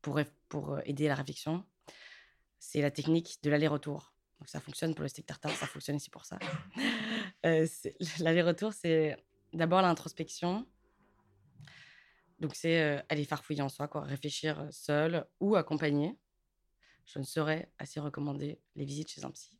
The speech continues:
<laughs> ou un coach ou, euh, je sais pas quoi, mais, euh, parce que seul, c'est quand même un peu compliqué, hein, de, enfin, moi, je... en tout cas, il y a des gens qui arrivent très bien, moi pas, euh, donc, euh, c'est, c'est bien de se faire accompagner sur ce chemin-là. Donc,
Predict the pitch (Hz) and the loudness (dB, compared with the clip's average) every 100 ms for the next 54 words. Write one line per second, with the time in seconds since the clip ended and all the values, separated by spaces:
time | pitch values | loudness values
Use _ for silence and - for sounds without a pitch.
0 | - 226 - - - - - 180 151 139 | -6 -6 -6 -12 -20 -20 -8 -2 0 -2
1 | - 151 156 - - - 156 151 151 143 | -2 -2 2 0 0 -4 -2 0 0 0
2 | 139 139 135 - 143 143 143 147 139 123 | -2 -4 -8 -6 -6 -2 -2 0 0 -2
3 | 107 - - - - - - - _ 160 | -4 -10 -20 -20 -20 -20 -20 -20 _ -2
4 | 151 175 156 156 151 139 143 135 131 135 | 4 4 4 2 2 2 0 -2 -2 -2
5 | 131 131 135 135 143 139 135 143 - 151 | 0 -4 -4 -2 -2 -2 -6 -8 -6 -4
6 | 139 139 147 147 143 - 147 156 147 139 | -2 -2 -2 0 -2 -2 0 2 2 0
7 | 147 156 202 - - 139 - 139 - 160 | 0 -2 -4 -10 -8 -6 -6 -6 -6 -10
8 | - - _ _ _ _ _ _ - - | -10 -14 _ _ _ _ _ _ -20 -14
9 | - 151 170 - 151 147 143 147 147 156 | -4 0 0 2 2 2 2 0 0 0
10 | 147 - 143 143 143 190 _ - - - | -4 -12 -4 -2 -2 -4 _ -20 -20 -20
11 | - - - - - - - 170 151 - | -18 -20 -14 -12 -12 -14 2 4 4 0